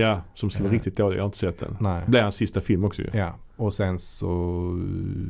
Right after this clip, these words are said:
Speaker 2: dog han ju kort efter detta också.
Speaker 1: Ja, precis. Den här filmen blev någon slags svanesång, säger man
Speaker 2: Ja.
Speaker 1: så? Både
Speaker 2: Ja.
Speaker 1: för Hal Ashby och Peter Sellers.
Speaker 2: Mm.
Speaker 1: Eh,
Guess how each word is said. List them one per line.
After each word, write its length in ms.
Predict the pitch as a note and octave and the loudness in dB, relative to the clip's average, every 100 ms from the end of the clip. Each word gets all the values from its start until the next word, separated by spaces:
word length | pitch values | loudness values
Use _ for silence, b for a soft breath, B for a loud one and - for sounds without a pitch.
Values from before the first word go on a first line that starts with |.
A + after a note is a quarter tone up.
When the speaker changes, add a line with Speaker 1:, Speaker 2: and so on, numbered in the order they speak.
| F#2 | -4
Speaker 2:
dog 460 | F2 F2+ F#2+ F2 F2 | -6 -2 0 0 0
han 160 | F2 F2 | -2 -2
ju 60 | |
kort 320 | E2+ A#2+ F#2+ | -2 -2 0
efter 280 | A2 - - | -2 -4 -8
detta 220 | E2 - | -10 -8
också. 240 | - - - - B B - | -10 -10 -10 -12 B B 4
Speaker 1:
Ja, 240 | A#2 A#2+ | 6 6
precis. 380 | C3 C3+ C3 G#2+ | 4 4 6 6
Den 100 | B2 | 4
här 60 | B2 | 2
filmen 280 | - C3+ A2 | 4 4 8
blev 180 | C3 | 6
någon 100 | G2 | 6
slags 260 | G2 G#2 - - - - - - - | 2 0 -2 -14 -20 -20 -20 -16 -8
svanesång, 1120 | - - A#2+ A#2 C3 C3 G#2 A2 G2+ G#2 G2+ | -4 0 4 6 6 6 4 2 2 -2 -4
säger 200 | - B2+ | 0 2
man 100 | A#2 | 6
Speaker 2:
Ja. 80 | A#2+ | 6
Speaker 1:
så? 440 | A#2 F#2 - - - A#2+ | 6 2 -6 -20 4 6
Både 80 | |
Speaker 2:
Ja. 60 | A2+ | 6
Speaker 1:
för 140 | G2 | 6
Hal 140 | A2 D3+ | 4 6
Ashby 460 | B2+ - - G2 | 6 4 2 2
och 360 | A2 A2 - - - - | 4 2 0 -10 -18 2
Peter 220 | G#2+ G2+ | 2 2
Sellers. 380 | - G#2 F2+ F#2+ | 2 2 2 2
Speaker 2:
Mm. 260 | G2+ F2 F2 - - - - - - - | 4 2 -2 -12 -20 -20 -20 -20 -20 -4
Speaker 1:
Eh, 600 | F#2+ F2+ F2 F2 F2 F2 | 0 2 2 2 2 0